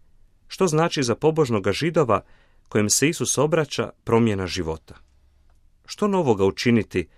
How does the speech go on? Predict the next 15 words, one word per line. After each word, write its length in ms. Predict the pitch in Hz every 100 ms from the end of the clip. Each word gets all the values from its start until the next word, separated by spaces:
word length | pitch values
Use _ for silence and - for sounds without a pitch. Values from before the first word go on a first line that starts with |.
| _ _ _ _
ako 240 | - - 101
vjerno 420 | 104 120 120 98
obdržava 540 | 90 117 123 110 95
preko 300 | - 120 107
tri 220 | - 120
stotine 500 | 110 - 110 110 92
zapovjedi 560 | 87 101 104 95 90 85
i 40 |
propisa 520 | 87 98 95 92 - 85
zakona? 520 | 82 82 - 87 85 - _ _ _ _ _ - _ _
Obratiti 580 | - 98 98 113 123 131
se 140 | - 110
znači 360 | 107 110 117
povjerovati 680 | - 113 117 113 107 107 -
evanđelju, 560 | 104 113 117 101 80